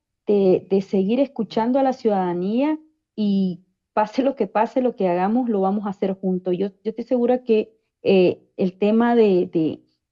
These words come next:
de, de la votación inquieta, o sea, es, es como la última esperanza que tenés. Entonces sí, por eso sí, sí sigo insistiendo que se debe hablar del ocho de noviembre.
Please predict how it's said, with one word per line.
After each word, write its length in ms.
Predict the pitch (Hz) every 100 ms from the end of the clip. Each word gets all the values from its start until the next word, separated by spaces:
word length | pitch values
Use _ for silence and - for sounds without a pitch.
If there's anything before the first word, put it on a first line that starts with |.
| -
de, 300 | 190 185 180
de 140 | 185
la 100 | 185
votación 640 | 180 180 170 - 202 226 247
inquieta, 800 | 196 185 - 202 226 226 254 240
o 80 | 190
sea, 420 | - 190 170 - _
es, 120 | 180 _
es 100 | - _
como 240 | - 220 220
la 160 | 190
última 340 | 175 185 226 233
esperanza 460 | 233 190 190 190
que 120 | 226 220
tenés. 420 | 226 226 233 277 _ _ -
Entonces 360 | 208 220 254 -
sí, 240 | - 247
por 180 | 247 202
eso 220 | 190 226
sí, 280 | - 220 214
sí 360 | - 208 214 214
sigo 380 | - 208 214 220
insistiendo 680 | - 202 190 190 180 190 202
que 100 | 202
se 120 | 180
debe 200 | 165 190
hablar 260 | 180 185
del 140 | 185 180
ocho 240 | 170 -
de 120 | 180
noviembre. 540 | 170 170 180 170 -